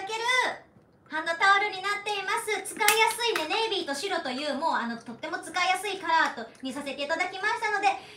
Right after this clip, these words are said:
ぜひ、そう、今治タオルは生地が良くて好きというコメント今いただきました。本当にそうです。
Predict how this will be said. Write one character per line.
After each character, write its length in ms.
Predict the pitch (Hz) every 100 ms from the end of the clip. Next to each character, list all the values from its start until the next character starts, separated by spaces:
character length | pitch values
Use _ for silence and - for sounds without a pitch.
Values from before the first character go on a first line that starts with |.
| -
ぜ 100 | - 466 508 539 539 523
ひ、 80 | 359
そ 80 | 508
う、 160 | 622
今 80 | 381
治 240 | 440 480
タ 60 | 508
オ 160 | 466 339
ル 0 |
は 0 |
生 120 | 440
地 60 | 480
が 80 | 339
良 100 | 403
く 140 | 480
て 100 | 330
好 180 | 311 277
き 200 | 453 523
と 60 | 381
い 80 | 294
う 40 |
コ 80 | 285
メ 100 | 262
ン 20 |
ト 80 | 233
今 160 | 240 226
い 60 |
た 100 | 208
だ 120 | 277 392
き 100 | 403
ま 80 |
し 80 | 427
た。 100 | -
本 220 | 240 466 508
当 120 | 523
に 60 | 523
そ 40 | 554
う 0 | 554 539 508 453 415 320 - - - _ _ _ _ _ _ _ _ _ _ _ _ _ - - _ _ _ _ -
で 80 |
す。 0 | _